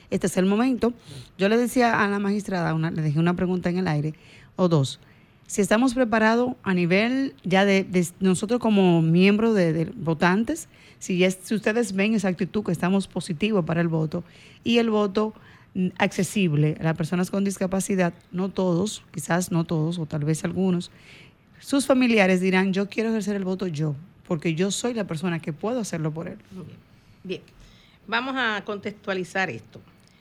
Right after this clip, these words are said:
Speaker 2: Lo primero es que vamos a partir de que somos en el padrón ocho millones ciento cinco mil ciento cincuenta y un personas en este padrón depurado. De este padrón,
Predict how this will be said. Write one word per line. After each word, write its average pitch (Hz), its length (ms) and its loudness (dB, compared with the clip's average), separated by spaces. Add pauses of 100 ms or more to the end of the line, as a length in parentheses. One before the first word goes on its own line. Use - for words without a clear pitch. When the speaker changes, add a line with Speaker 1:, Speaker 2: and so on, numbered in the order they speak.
(120)
Speaker 2:
Lo 233 160 -4
primero 302 340 -2
es 302 60 -2
que 262 100 -4
vamos 262 220 -2
a 262 100 -4
partir 240 360 -8
de 220 100 -4
que 208 220 -4
somos 240 640 -8
en 208 100 -8
el 202 120 -4
padrón 190 440 -6 (380)
ocho 269 300 -4
millones 254 520 -6
ciento 208 340 -6
cinco 262 720 -8
mil 285 360 -6 (320)
ciento 226 400 -6
cincuenta 190 480 -10
y 190 60 -6
un 214 140 -6
personas 233 680 -10
en 196 160 -10
este 220 240 -8
padrón 151 460 -8 (360)
depurado. 156 540 -10 (1500)
De 226 380 2
este 294 220 -4
padrón, 240 540 -4